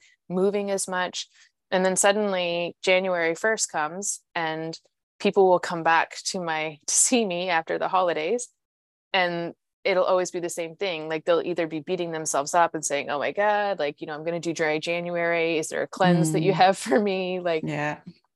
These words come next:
Speaker 1: you know, it's this inevitable, like, or, you know, they're five pounds heavier or, like, whatever. And they're just like, "Ugh, like, I just, I was stressed out and I just fell off the wagon." And
Speaker 2: Yeah.
Speaker 1: so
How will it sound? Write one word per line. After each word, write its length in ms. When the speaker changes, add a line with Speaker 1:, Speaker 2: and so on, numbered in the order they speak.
Speaker 1:
you 100
know, 160
it's 180
this 160
inevitable, 840
like, 200
or, 420
you 80
know, 80
they're 140
five 260
pounds 260
heavier 540
or, 160
like, 180
whatever. 380
And 100
they're 120
just 260
like, 300
"Ugh, 240
like, 220
I 100
just, 580
I 80
was 140
stressed 280
out 160
and 60
I 80
just 200
fell 160
off 180
the 80
wagon." 500
And 100
Speaker 2:
Yeah. 80
Speaker 1:
so 360